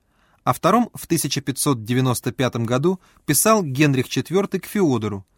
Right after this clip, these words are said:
ласково прося, чтобы царь отпустил его на старости в Париж к родственникам и друзьям.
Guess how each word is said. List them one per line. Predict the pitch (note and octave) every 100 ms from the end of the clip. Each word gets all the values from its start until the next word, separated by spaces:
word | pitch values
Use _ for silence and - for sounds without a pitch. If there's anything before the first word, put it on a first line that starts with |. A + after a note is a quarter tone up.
| _ _
ласково | - C3 B2+ - A#2
прося, | A2 B2 - F#3 G3 _ _ _ -
чтобы | - E3
царь | D#3+ G#3+ A3 -
отпустил | D3 - C#3 - F#3
его | D3+ C3
на | B2
старости | - D3+ C#3+ -
в | A2+
Париж | - A#2+ E3 F#3+ -
к | B2
родственникам | B2 - C3+ C3 C3+
и | -
друзьям. | A#2 A#2+ G2+ G2+ E2+